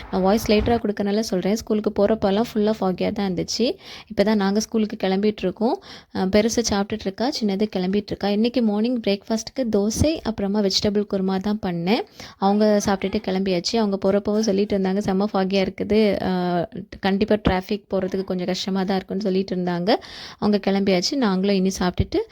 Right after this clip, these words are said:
அப்படியே ஸ்கூலுக்கு கிளம்ப வேண்டியதுதான். ம், வா, வா. வா.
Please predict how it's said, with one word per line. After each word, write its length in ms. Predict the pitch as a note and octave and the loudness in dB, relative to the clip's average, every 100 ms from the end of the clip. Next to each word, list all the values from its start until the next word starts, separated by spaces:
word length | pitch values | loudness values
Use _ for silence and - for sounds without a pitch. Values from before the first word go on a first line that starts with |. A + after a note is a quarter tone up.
| - - | -16 -20
அப்படியே 300 | - F3+ F#3 | -6 0 0
ஸ்கூலுக்கு 420 | G3 - F#3+ F#3 | -2 -2 -2 -4
கிளம்ப 320 | - F3+ - F#3+ | -4 -4 0 0
வேண்டியதுதான். 600 | F3+ E3+ E3 E3+ C4+ A4+ _ _ _ _ _ _ _ _ _ _ _ _ _ _ - - - | 0 -2 -2 0 -2 -4 _ _ _ _ _ _ _ _ _ _ _ _ _ _ -14 -14 -20
ம், 100 | A#3 A3 - _ - | -18 -18 -20 _ -14
வா, 100 | A#3 | -14
வா. 280 | A3+ B3 - _ - - - _ _ _ - _ F4+ F4+ C#4+ C#4 F4+ - _ _ | -12 -14 -16 _ -20 -20 -20 _ _ _ -20 _ -20 -20 -20 -20 -20 -20 _ _
வா. 220 | C4+ | -20